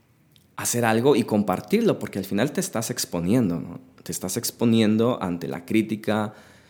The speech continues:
eh, la retroalimentación positiva o negativa. Entonces, pues tenemos que aprender a compartir, ¿no? Tanto de forma, tener la actitud correcta, respetar a los demás y también ciertas habilidades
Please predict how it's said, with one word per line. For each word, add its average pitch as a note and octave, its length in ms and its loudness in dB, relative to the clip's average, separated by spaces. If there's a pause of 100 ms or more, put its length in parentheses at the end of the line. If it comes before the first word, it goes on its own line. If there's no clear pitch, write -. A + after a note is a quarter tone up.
(300)
eh, - 680 -10 (600)
la F#2+ 380 0
retroalimentación F#2 1000 2
positiva F#2+ 460 -2
o F#2+ 40 2
negativa. D#2+ 540 -2
Entonces, C3 580 4 (1000)
pues A3+ 120 -6
tenemos F#3 320 4
que - 80 -2
aprender F3 320 2
a D#3 100 -2
compartir, F2+ 600 -4
¿no? C2 160 -6
Tanto G#2+ 400 -4
de G#2 140 6
forma, B2 680 4 (260)
tener A#2+ 280 4
la C3+ 80 2
actitud B2 400 0
correcta, C3 640 2 (720)
respetar F2 420 -2
a A#2+ 60 6
los A#2 140 4
demás A2+ 420 -2
y - 100 -2
también B2 500 2 (180)
ciertas - 360 -2
habilidades F#2+ 760 0